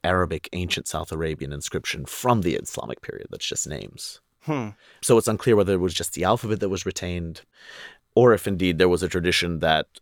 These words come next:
Speaker 1: survived that wasn't recognized or nobody took any notice of to put in the, uh, the mainstream histories.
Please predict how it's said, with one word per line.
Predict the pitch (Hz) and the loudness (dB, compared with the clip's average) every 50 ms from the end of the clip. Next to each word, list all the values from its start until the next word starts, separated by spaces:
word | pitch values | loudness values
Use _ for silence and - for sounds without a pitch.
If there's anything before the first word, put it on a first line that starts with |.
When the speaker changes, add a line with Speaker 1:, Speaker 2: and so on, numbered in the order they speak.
| _ _ - | _ _ -14
Speaker 1:
survived | - - - 92 80 82 80 80 80 78 76 87 | -8 -2 -2 2 2 4 4 4 2 0 0 -2
that | 87 - - | -4 -2 -2
wasn't | 78 76 87 - - - _ - | -4 -6 -6 -6 -8 -12 _ -6
recognized | 76 82 73 - 76 76 78 76 71 71 71 - | -4 -4 -4 -4 -8 -8 -6 -6 -6 -6 -6 -8
or | 82 | -8
nobody | 78 80 78 73 76 78 73 | -6 -6 -6 -6 -6 -8 -8
took | - 73 - | -10 -10 -10
any | - - 73 | -10 -10 -8
notice | 76 73 71 - 73 - - | -8 -8 -6 -8 -8 -8 -8
of | - - - - | -10 -10 -10 -12
to | - - | -16 -16
put | - - - - | -12 -12 -12 -10
in | 58 52 | -10 -12
the, | - - - 52 52 | -12 -12 -12 -12 -10
uh, | 55 53 - - - | -10 -12 -12 -14 -14
the | - - | -14 -12
mainstream | 73 71 64 64 - - - - - | -10 -10 -10 -10 -12 -12 -12 -12 -10
histories. | 95 90 - - - - - _ - - - | -10 -10 -10 -10 -14 -16 -18 _ -18 -18 -18